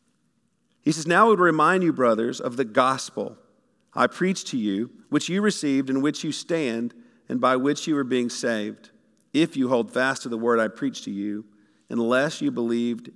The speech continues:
in vain. For I delivered to you as of first importance what I received, that Christ died for our sins in accordance with the Scripture, that he was buried, that he was raised on the third day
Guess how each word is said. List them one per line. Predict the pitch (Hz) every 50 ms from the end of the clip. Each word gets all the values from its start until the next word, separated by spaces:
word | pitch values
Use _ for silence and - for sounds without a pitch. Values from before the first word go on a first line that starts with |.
| _ _ -
in | 202 107 107 98
vain. | 98 107 107 107 104 95 101 - - - _ _ _ _ _ _ _ _ _ _ _ _ _
For | - 135 135
I | 135 139
delivered | 127 135 131 135 156 165 185 202 175 -
to | - 185
you | 156 147 151 147 143 139
as | 131 120
of | 120 117
first | - - 135 135 151 - -
importance | 160 139 - - 135 117 76 - 110 107 - - - -
what | - 120 117
I | 120 113
received, | 110 110 113 - - - 151 135 110 101 98 101 101 - - _ _ _ _ _ _ _ _ _ _ _ -
that | 117 104
Christ | - - 147 135 135 131 - 127 113
died | 127 120 127 139 156
for | 147 - 175
our | 160 147
sins | - - - 131 123 117 113 113 110 110 110 - - - _ _ _ _ _
in | - 113 110
accordance | 107 - - 147 139 143 139 147 147 -
with | - 135 127
the | 123
Scripture, | - - - 131 107 107 - - 101 98 101 101 - _ _ _ _ _ _ _
that | - 120
he | 123
was | 113 110 95
buried, | 95 98 120 117 127 147 156 156 156 156
that | 151 - - - - _ _ _
he | - 113 107
was | 107 107 92
raised | 98 107 113 120 131 139 147 143
on | 165 151
the | 147 143
third | 139 - 135 131 127 113
day | 117 107 104 98 95 98 101